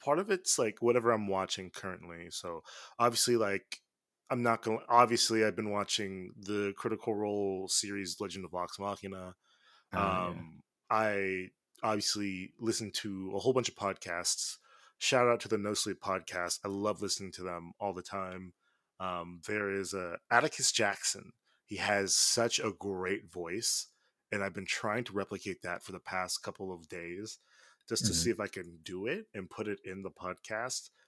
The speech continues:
Speaker 1: I don't think I'll ever be able to replicate it completely.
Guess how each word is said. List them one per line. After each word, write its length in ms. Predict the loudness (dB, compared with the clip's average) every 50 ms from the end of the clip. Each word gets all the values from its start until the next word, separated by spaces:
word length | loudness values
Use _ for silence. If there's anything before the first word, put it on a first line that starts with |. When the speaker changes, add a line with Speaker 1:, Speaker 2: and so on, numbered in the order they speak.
| _ -2
Speaker 1:
I 80 | 0
don't 160 | 0 0 -2 -4
think 140 | -6 -6
I'll 120 | -4 -6 -6 -6
ever 200 | -8 -8 -10 -10
be 140 | -8 -8
able 120 | -8 -8 -10
to 120 | -12 -12 -12
replicate 380 | -12 -12 -14 -14 -12 -12 -12
it 80 | -12 -12
completely. 600 | -16 -18 -8 -6 -4 -4 -4 -6 -12 -14 -16